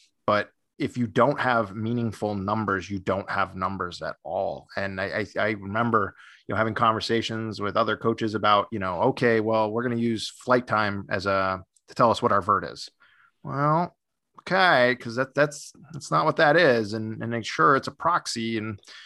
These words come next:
you know, as soon as that one person, you know, changes the way that they pick their feet up or they start doing stuff,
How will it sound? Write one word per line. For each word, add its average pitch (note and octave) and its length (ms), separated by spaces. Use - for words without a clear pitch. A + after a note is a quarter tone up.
you - 80
know, G#2+ 80
as G2+ 80
soon C#3+ 240
as C3+ 360
that C3 200
one C3+ 160
person, C3+ 640
you B2 100
know, F#2+ 260
changes C#3+ 380
the B2+ 80
way C3+ 180
that B2+ 160
they A2+ 160
pick - 180
their G2+ 100
feet E3+ 220
up D#3 260
or G#2+ 60
they G#2+ 120
start A2 240
doing F#3 200
stuff, A#2+ 280